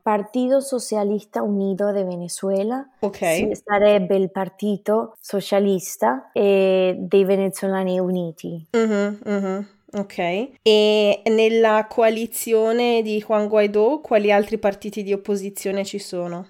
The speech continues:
Speaker 1: Quindi ci sono tantissimi partiti di
Speaker 2: Mm.
Speaker 1: opposizione in Venezuela,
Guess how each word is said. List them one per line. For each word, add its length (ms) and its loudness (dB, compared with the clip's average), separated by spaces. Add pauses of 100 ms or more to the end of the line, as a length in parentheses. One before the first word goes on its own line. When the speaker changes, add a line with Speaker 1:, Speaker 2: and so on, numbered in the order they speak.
Speaker 1:
Quindi 440 -2
ci 140 -6
sono 540 -4
tantissimi 760 -4
partiti 680 -8
di 180 -8
Speaker 2:
Mm. 120 2
Speaker 1:
opposizione 800 -6
in 220 -6
Venezuela, 800 -10